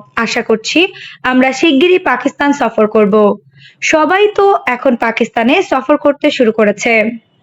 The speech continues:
এর প্রেক্ষাপটেই শহীদ আফ্রিদি বলেছেন, "আমি বিরাটের কাছ থেকে এমন বক্তব্যই আশা করি। আমি বিরাটকে স্বাগত জানাই।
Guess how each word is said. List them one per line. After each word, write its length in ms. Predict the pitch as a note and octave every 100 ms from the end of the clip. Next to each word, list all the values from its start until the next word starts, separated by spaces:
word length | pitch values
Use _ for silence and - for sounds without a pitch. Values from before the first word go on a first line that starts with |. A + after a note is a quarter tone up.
| _ _ _ _ _ _ -
এর 180 | F4
প্রেক্ষাপটেই 680 | F#4+ F#4 F#4 F4+ F#4 F4+ B3
শহীদ 320 | G#3+ A#3 A3 A3
আফ্রিদি 380 | G#3 - G#3+
বলেছেন, 500 | A3 G#3+ G3+ - D4+ G#4 - _ _ _ _ _ _
"আমি 240 | - B3 B3+
বিরাটের 480 | A#3+ C#4+ F4+ F#4+ F#4+
কাছ 260 | E4 E4
থেকে 300 | - E4 E4+ E4
এমন 260 | B3+ B3
বক্তব্যই 540 | A#3+ C4 - D4+ F4 E4+
আশা 280 | A3+ -
করি। 420 | A#3+ A3+ A3 G#3+ G#3+ _
আমি 220 | - A#3 A3
বিরাটকে 460 | A3 G#3+ A3 D#4+
স্বাগত 400 | F4+ D4+ C#4+ D#4
জানাই। 500 | C#4+ A3+ G#3 G#3 G3